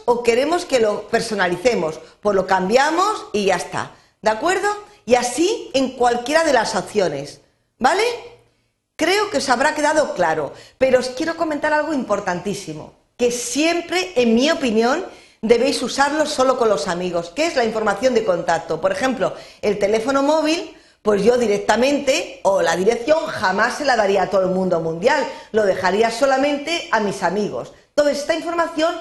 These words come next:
la dejaría como la tiene Facebook por referencia,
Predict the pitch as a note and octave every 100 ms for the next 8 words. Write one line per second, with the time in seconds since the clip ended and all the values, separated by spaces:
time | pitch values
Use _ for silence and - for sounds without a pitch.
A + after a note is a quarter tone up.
0 | - - - A#3+ A3+ A#3 A3+ B3 D4 D4
1 | A#3+ G#3 G3 A#3+ A#3 A#3 A#3 F#3+ C4 C4+
2 | - _ _ A#3+ A#3+ - - - - -
3 | A3+ A3+ F3 F3 - - C#3